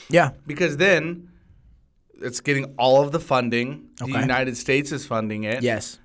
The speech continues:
Speaker 2: There will be a whole bunch of other private people funding it, trying, you know, how capitalism works.
Speaker 1: Yep.
Speaker 2: You come out with something new, you get investors in it, that gets bought out by a giant. That giant is now worth billions of dollars more.
Speaker 1: Yep.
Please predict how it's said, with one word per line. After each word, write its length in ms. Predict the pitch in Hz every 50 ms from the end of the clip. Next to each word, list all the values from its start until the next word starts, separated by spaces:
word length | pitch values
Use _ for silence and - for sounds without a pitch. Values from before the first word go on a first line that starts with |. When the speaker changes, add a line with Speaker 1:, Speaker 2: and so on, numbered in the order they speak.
| _
Speaker 2:
There 160 | - 135 143 143
will 80 | 139 131
be 280 | 131 135 131 131 131
a 100 | - -
whole 200 | 113 131 147 151
bunch 280 | 151 151 147 - 143 135
of 100 | 135 123
other 280 | 120 139 156 156 135
private 480 | 120 - - 123 120 135 139 139 127 -
people 260 | - 123 113 120 110
funding 460 | 104 - - 117 113 110 110 110 113
it, 180 | 117 123 127 117
trying, 480 | - - 120 113 117 117 113 - 127 123
you 80 | 131
know, 220 | 120 110 117 131 135 - -
how 200 | - - 120 123
capitalism 760 | 123 - 139 113 110 - 113 113 113 110 107 - 117 113 113
works. 380 | 113 110 127 139 139 - - -
Speaker 1:
Yep. 260 | 131 147 196 202 - - - - _ _ _
Speaker 2:
You 80 | 135 120
come 220 | 120 147 143 139
out 120 | 139 139 131
with 100 | 131 131
something 400 | - 147 139 135 135 123 127 131
new, 400 | 151 160 165 165 170 165 175 170 - _ _ _ _ -
you 100 | 123 127
get 160 | 120 131 127
investors 680 | - 113 113 104 135 143 147 143 - - 151 147 143 139
in 160 | 151 147 147 151
it, 300 | 151 151 147 - - -
that 220 | 127 127 135 131
gets 180 | 135 139 123 117
bought 260 | 110 127 123 120 120
out 240 | 127 123 123 123 -
by 120 | 127 117
a 100 | 110 110
giant. 580 | 107 110 - 147 147 147 147 143 143 143 135 113
That 160 | 120 110 107
giant 400 | 107 - - 131 131 135 123 120
is 80 | 117 120
now 240 | 123 120 117 120 117
worth 340 | 113 113 110 110 - - - _ _ - 120 120
billions 440 | - 131 131 135 135 127 127 123 117
of 100 | 123 107
dollars 340 | 120 117 117 113 113 120 113
more. 300 | 127 127 131 135 135 135
Speaker 1:
Yep. 240 | 131 151 185 196 -